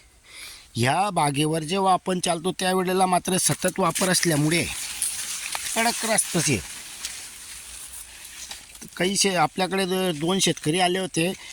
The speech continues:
की बांधावर चाल-, म्हणजे आपण सबमेनवर चालत होतो तर म्हणे, "कडक आहे," म्हणे, "तुमची जमीन." असेही शेतकरी असतात. त्याच्यामुळे लोकांना केव्हा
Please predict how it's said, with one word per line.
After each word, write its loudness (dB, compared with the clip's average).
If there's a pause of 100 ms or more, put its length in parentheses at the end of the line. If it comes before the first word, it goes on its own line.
(380)
की -8
बांधावर 2
चाल-, 2
म्हणजे 2
आपण 0
सबमेनवर 2
चालत 2
होतो 0
तर 2
म्हणे, 2
"कडक 2
आहे," 2
म्हणे, 2
"तुमची 2
जमीन." 2 (560)
असेही 4
शेतकरी 2
असतात. 0 (1300)
त्याच्यामुळे 2 (1600)
लोकांना 2 (720)
केव्हा 2